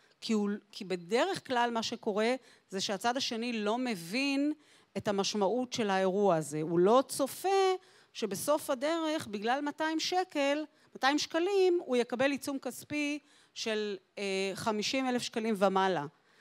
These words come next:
אה, בגין משהו שהוא, אנחנו קוראים לו, והוא מופיע גם בטענות ההגנה שלנו,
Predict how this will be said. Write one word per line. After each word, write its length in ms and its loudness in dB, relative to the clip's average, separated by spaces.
אה, 60 -2
בגין 460 2
משהו 300 2
שהוא, 460 2
אנחנו 340 0
קוראים 400 0
לו, 360 4
והוא 580 0
מופיע 320 2
גם 180 4
בטענות 480 0
ההגנה 380 2
שלנו, 540 2